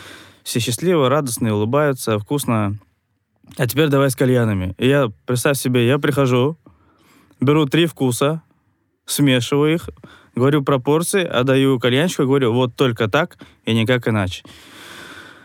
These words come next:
Конечно же, нет. У нас, э, допустим, вот у нас на полках более трехста вкусов. Какую я, какое блюдо я порекомендую, э, своему мастеру, чтобы он подавал это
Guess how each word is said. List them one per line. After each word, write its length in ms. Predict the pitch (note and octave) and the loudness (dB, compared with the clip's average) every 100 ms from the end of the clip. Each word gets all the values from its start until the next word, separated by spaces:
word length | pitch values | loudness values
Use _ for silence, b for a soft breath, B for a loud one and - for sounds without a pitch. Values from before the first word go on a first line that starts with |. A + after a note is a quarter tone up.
| B - | B -2
Конечно 400 | D3 F3+ G3 E3 | 2 2 2 2
же, 120 | D3+ | 2
нет. 200 | E3 C#3+ | 2 2
У 60 | B2 | 2
нас, 300 | C#3 C3+ - | 2 0 0
э, 380 | C#3+ C#3 C3+ C3 | 0 2 2 2
допустим, 380 | C#3 D3+ D#3+ C#3+ | 0 0 0 0
вот 120 | B2+ | 2
у 40 | C#3 | 2
нас 220 | E3+ E3+ | 0 0
на 100 | C3 | 0
полках 300 | D3 C#3 A#2+ | 0 0 0
более 220 | C3+ C3+ | 2 0
трехста 340 | B2 A#2+ - A#2+ | 0 -2 0 -2
вкусов. 480 | - A#2+ G#2 G2+ - B B B B B _ _ _ _ _ _ _ - - | -2 -4 -4 -8 -12 B B B B B _ _ _ _ _ _ _ -20 -4
Какую 560 | C#3 B2 E3+ D3+ B2+ A#2+ | -2 2 2 4 2 2
я, 640 | C3 B2+ B2 A#2 A2 G#2 | 2 2 2 0 0 0
какое 300 | C3 C3 D3 | -2 0 0
блюдо 560 | A#2+ C#3+ F#3 G#3+ C3 G2 - | 2 2 2 2 0 -2 -4
я 260 | A2 A#2 G#2+ | 0 0 2
порекомендую, 1120 | B2 A#2 B2 C3+ B2+ C3+ B2+ A2+ G#2 F#2+ - | 0 0 2 0 2 2 2 2 0 -2 -4
э, 500 | G2+ G2 F#2+ F#2+ F#2 - _ | -2 -2 0 -2 -4 -10 _
своему 380 | - D3 C3+ B2 | -2 2 2 4
мастеру, 500 | A#2 D#3+ - A2+ G2+ | 2 0 -2 -2 -2
чтобы 300 | F#2 A#2 A#2 | -2 -2 2
он 180 | B2 G#2 | 0 0
подавал 480 | G#2+ A2 A#2 A2 G2 | 0 2 2 0 0
это 540 | G#2 G#2 G2 F#2+ - | 0 0 0 -2 -4